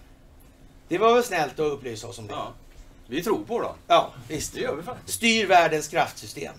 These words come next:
Speaker 1: Men vad fint. Det är diskret. Ödmjukt. Och, och, och, och kä-, de är inte ute efter att tjäna pengar, det vet vi alla. Och, och det blir inte bara alla andra människors bekostnad. Inte det minsta.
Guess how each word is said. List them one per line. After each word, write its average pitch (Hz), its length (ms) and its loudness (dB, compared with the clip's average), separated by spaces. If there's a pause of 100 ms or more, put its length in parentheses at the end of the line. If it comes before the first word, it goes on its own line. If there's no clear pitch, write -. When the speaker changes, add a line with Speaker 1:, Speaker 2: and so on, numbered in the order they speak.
(120)
Speaker 1:
Men 160 180 -6
vad 156 140 0
fint. - 480 -12 (580)
Det 175 80 -2
är 185 60 -4
diskret. - 760 -4 (840)
Ödmjukt. 160 840 0 (1040)
Och, 185 200 0
och, 196 220 4 (260)
och, 196 140 6
och 190 180 0 (100)
kä-, 202 300 0
de 185 160 -2
är 196 80 0
inte 180 180 -2
ute 185 180 2
efter 175 160 -6
att 160 60 -4
tjäna 170 180 0
pengar, 151 320 -4
det 160 80 -2
vet 151 220 -2
vi 156 60 0
alla. 123 320 -2 (500)
Och, 185 200 0
och 190 80 6
det 202 80 0
blir 202 240 -2
inte 175 160 -2
bara 180 120 4
alla 170 240 4
andra 156 200 0
människors 139 640 -8 (640)
bekostnad. 135 580 -4
Inte 165 280 -4
det 165 80 -2
minsta. 113 380 -6